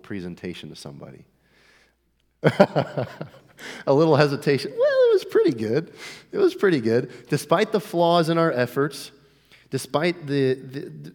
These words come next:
despite the lack of perfection in our presentation, the fact that we don't always have the perfect answer or the response until ten minutes later when we know exactly what we should have said, right?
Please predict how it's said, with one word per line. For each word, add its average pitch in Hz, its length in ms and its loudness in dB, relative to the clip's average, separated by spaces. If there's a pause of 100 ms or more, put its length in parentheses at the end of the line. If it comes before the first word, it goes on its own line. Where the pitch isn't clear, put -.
despite 156 380 -2
the 160 80 2
lack 143 300 0
of 156 120 -4
perfection 151 760 -4
in 139 100 -4
our 135 140 0
presentation, 131 1080 -4 (500)
the 127 80 -4
fact 147 300 -2
that 151 80 0
we 131 120 -2
don't 143 280 0 (100)
always 143 540 0
have 135 320 -4
the 123 80 -6
perfect 120 500 -8
answer 120 500 -6 (360)
or 110 120 -2
the 113 100 -2
response 117 640 -6
until 113 260 -6
ten 117 240 -8
minutes 127 320 -8
later 104 460 -4 (100)
when 104 180 -8
we 101 140 -8
know 101 280 -6
exactly 98 460 -6
what 113 160 -2
we 165 100 -2
should 135 220 -2
have 92 140 -6
said, 92 400 -8
right? 110 260 -6